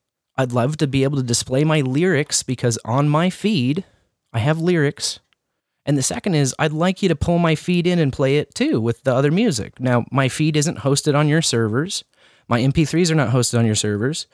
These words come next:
Uh, and I'm not giving you a ten percent split on my feed,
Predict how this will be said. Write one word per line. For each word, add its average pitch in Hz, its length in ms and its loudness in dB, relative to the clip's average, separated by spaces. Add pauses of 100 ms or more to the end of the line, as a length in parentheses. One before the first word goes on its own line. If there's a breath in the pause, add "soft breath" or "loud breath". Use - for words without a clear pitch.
(500 soft breath)
Uh, 113 320 0
and 127 100 2
I'm 127 80 4
not 135 180 0
giving 143 220 2
you 131 100 2
a - 20 -4
ten 123 260 -2
percent 120 320 -2
split 165 440 -2
on 120 140 -2
my 110 180 -2
feed, 160 520 -2